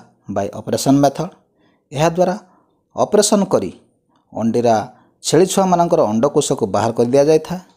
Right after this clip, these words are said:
ଏହା କଲାବେଳେ ବିଶେଷ ଭାବରେ ଯତ୍ନବାନ ହେବାର ଆବଶ୍ୟକତା ରହିଛି ଏବଂ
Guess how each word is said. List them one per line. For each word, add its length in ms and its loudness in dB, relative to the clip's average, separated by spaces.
ଏହା 200 0
କଲାବେଳେ 460 0
ବିଶେଷ 360 0
ଭାବରେ 260 0
ଯତ୍ନବାନ 440 -2
ହେବାର 220 -2
ଆବଶ୍ୟକତା 560 0
ରହିଛି 340 -2
ଏବଂ 200 2